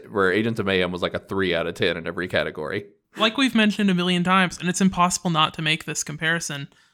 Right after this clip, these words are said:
Speaker 2: this game's biggest competition in terms of genre and everything it's trying to do is a game that came out in twenty thirteen and is just so significantly better than this game that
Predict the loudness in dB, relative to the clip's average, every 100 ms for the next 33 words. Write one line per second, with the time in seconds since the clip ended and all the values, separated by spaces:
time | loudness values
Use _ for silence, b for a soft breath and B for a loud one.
0 | _ _ _ 2 4 4 4 6 8 6
1 | 4 -4 _ _ _ _ _ 0 2 2
2 | 0 -2 -8 -12 -20 -4 -2 -2 0 0
3 | 0 -2 -8 -10 _ _ _ -8 -4 -4
4 | 0 0 0 -2 0 0 -2 -8 _ _
5 | -4 2 4 4 2 2 4 2 0 -2
6 | -2 -2 -2 -4 -4 0 0 0 -4 -2
7 | 0 0 -2 -8 -12 _ _ _ _ _
8 | _ -2 0 4 6 6 4 4 4 4
9 | 2 2 0 0 2 2 2 0 0 -4
10 | -4 -4 -6 -8 _ _ 2 2 4 2
11 | 2 2 4 6 6 4 4 4 4 2
12 | 2 2 2 2 2 2 0 -6 -2 0
13 | 2 2 0 -2 -2 0 0